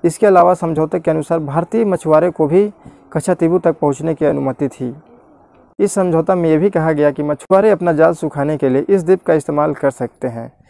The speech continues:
इसके अलावा इस द्वीप पर बने चर्च में भारतीय बिना वीज़ा के आ सकते हैं। इसके बाद उन्नीस सौ छिहत्तर में एक और समझौता हुआ। इस समझौता में कहा गया कि भारतीय मछुआरे मछली पकड़ने वाले जहाज़ को लेकर श्रीलंका के एक्सक्लूसिव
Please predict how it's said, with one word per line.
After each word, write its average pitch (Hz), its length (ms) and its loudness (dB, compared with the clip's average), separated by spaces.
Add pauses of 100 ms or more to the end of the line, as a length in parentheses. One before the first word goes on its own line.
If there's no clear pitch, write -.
(200)
इसके 175 240 0
अलावा 185 300 4
इस 185 200 0
द्वीप 165 260 0
पर 165 120 2
बने 147 260 0
चर्च - 340 0
में 143 180 -4
भारतीय 165 360 0
बिना 170 220 -2
वीज़ा 156 280 0
के 160 140 -2
आ 139 200 2
सकते - 360 -8
हैं। 123 260 -14 (540)
इसके - 160 2
बाद 190 200 4
उन्नीस 170 200 -2
सौ 180 60 -8
छिहत्तर 170 380 -2
में 160 140 -2
एक 147 100 -4
और 139 140 4
समझौता 131 420 -4
हुआ। 131 300 -4 (300)
इस 180 100 0
समझौता 170 420 0
में 160 140 -4
कहा 151 220 0
गया 147 220 0
कि 143 200 -4
भारतीय 135 360 -2
मछुआरे 139 500 -2 (280)
मछली 156 220 0
पकड़ने 156 380 -2
वाले 147 220 2
जहाज़ 135 300 -2
को - 120 -6
लेकर 131 380 -4 (300)
श्रीलंका 165 520 2
के 165 100 -2
एक्सक्लूसिव 170 680 -2